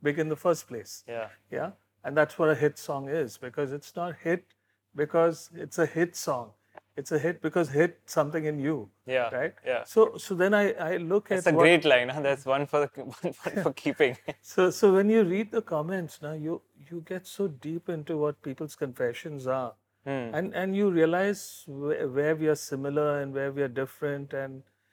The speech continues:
Speaker 1: and it gives me a lot of energy. So I steal energy from the comments. I
Speaker 2: Hmm.
Speaker 1: steal energy from followers of
Speaker 2: Hmm.
Speaker 1: music because,
Speaker 2: Hmm.
Speaker 1: you know, it, it's like, uh, it's like a crowd watching a U two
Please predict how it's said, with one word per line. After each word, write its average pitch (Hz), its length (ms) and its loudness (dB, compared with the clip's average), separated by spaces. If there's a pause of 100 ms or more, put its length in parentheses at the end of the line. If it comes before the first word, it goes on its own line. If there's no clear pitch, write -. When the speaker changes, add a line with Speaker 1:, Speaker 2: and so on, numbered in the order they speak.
(240)
Speaker 1:
and 175 220 -4
it 196 160 0
gives 202 260 2
me 233 120 -4
a 233 40 -2
lot 190 180 -2
of 185 120 -4
energy. 131 500 -6
So 156 220 -4
I 165 80 4
steal 180 540 -4
energy 147 420 -2
from 139 280 -10
the 127 100 -8
comments. 120 540 -12 (260)
I 135 140 -2
Speaker 2:
Hmm. 139 40 0
Speaker 1:
steal 156 380 -2
energy 139 360 -4
from 135 260 -8
followers 120 580 -8
of - 320 -12 (240)
Speaker 2:
Hmm. 127 200 -6
Speaker 1:
music 120 320 -8 (120)
because, 123 560 -8 (500)
Speaker 2:
Hmm. - 40 -14
Speaker 1:
you - 60 -12
know, - 100 -12
it, 156 180 -4
it's - 340 -6
like, 190 420 0 (600)
uh, - 300 -10 (380)
it's - 280 -12
like 165 260 0 (1120)
a - 60 -18
crowd 143 480 0 (280)
watching 131 600 -8
a 135 80 -10
U 123 180 -8
two 139 180 -8